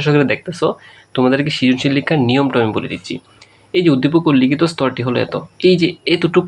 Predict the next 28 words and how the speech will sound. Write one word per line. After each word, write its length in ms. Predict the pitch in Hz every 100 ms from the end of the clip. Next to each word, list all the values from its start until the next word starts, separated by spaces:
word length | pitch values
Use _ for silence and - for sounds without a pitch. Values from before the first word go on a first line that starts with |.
| 165
লেখছো, 280 | 165 - 101 - _ _ _ _ _ _ _
এতটুক 380 | 160 165 165 185 190
লেখার 240 | 185 151 -
কারণে 200 | 135 156 165
তোমাকে 240 | 123 117 123
এক 60 | 110
দিয়ে 140 | 110 107
দিবে। 180 | - - 117 _ _ _ _ _ _ _ _ _ _ 147
এরপরে 400 | 175 226 - 214 185
এটা 160 | 156 160 -
সম্পর্কে 340 | 156 160 156 156
তুমি 180 | 123 156 143
বিস্তারিত 440 | 127 - 123 120 120 110
আলোচনা, 320 | 107 113 107 -
সুবিধা 280 | 110 110 107
অসুবিধা, 300 | 104 110 110 110
কোথায় 240 | 110 113 110
অবস্থিত, 240 | 160 - -
সব 100 | 170 170
কিছু 140 | 131 -
বানিয়ে 220 | 104 104 95
লিখবা। 220 | - - - - - - -
তার 100 | 147
মানে 100 | 160 151 120
বানিয়ে 260 | 127 143 147
লেখারও 240 | 143 143 139
একটা 120 | 156 -
টেকনিক 360 | 196 180 254